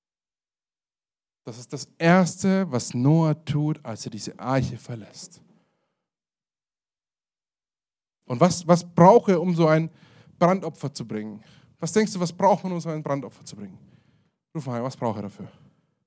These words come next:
Holz, okay. Die Tiere, ja. Feuer auch noch, genau, Feuer hat er auch noch. Diesen Altar, den er gebaut hat. Aber was gab's zu dieser Zeit? Es, die Erde war doch überflutet.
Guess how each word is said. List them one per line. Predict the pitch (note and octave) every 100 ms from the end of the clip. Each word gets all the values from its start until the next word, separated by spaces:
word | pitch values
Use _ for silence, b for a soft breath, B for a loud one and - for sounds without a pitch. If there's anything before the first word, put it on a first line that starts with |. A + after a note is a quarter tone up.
| _ _ _ _ _ _ _ _ _ _ _ _ _ _ _ _ _ _ _ -
Holz, | C3 F#3 -
okay. | - C#3 E3 - _ _ _ _ _ _ _ _ _ _ _ _ _
Die | A2
Tiere, | - B2+ D#3+ F3
ja. | B2 - b b b b _ _ _ _ _ _ _ _ _ _ _ _ _ _ _ _ _ -
Feuer | - - A#2+ B2+
auch | A2+ B2+ D3
noch, | D3+ C#3
genau, | A#2+ A#2+
Feuer | - B2+ B2
hat |
er | B2
auch | D#3
noch. | F3+ F#3 B B -
Diesen | A#2+
Altar, | A#2+ - D#3+ F3+
den | F3
er | E3+
gebaut | E3+ E3+ F3
hat. | F#3 - _ _ _ _ _ _ _ _ _ _ _ _ _ -
Aber | C#3 C3
was | C3+
gab's | - G3+ -
zu | F3+
dieser | C#3+
Zeit? | - C3
Es, | A#2+ - _ _ _ _
die | C#3 C#3
Erde | D3+ C3
war | B2
doch | A#2+
überflutet. | A#2 - E3 B3 - -